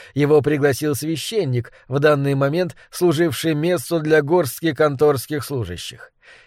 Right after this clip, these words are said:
Незнакомый человек написал коми-вояжёру, что хочет сообщить важную новость. Новость, из которой он сможет извлечь выгоду.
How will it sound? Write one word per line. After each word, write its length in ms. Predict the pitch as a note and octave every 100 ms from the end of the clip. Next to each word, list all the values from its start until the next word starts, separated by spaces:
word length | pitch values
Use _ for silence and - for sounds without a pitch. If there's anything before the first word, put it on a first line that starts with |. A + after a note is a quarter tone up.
| _
Незнакомый 680 | C#3 D#3 E3 E3 E3 E3 D3+
человек 380 | E3 E3+ G3+
написал 500 | D#3 D#3+ D#3+ - D#3
коми-вояжёру, 840 | C#3 D#3+ D#3 C#3+ C#3+ B2 D3+ G3+ A3
что 200 | - D#3+
хочет 280 | E3 D#3+
сообщить 540 | C3 D3+ C#3+ - F#3 E3
важную 560 | C#3+ C#3+ C#3 C#3+ D#3+
новость. 520 | E3+ E3 A#2+ - - _ _
Новость, 500 | B2+ C#3 D3 F#3 - _ - - -
из 160 | A#2+
которой 340 | - A#2+ D3 D3
он 80 |
сможет 500 | C3 C3+ D3 E3 F#3
извлечь 500 | E3+ C3 C3+ D#3 -
выгоду. 640 | C3+ F#3 D#3 C3 G2+ A2+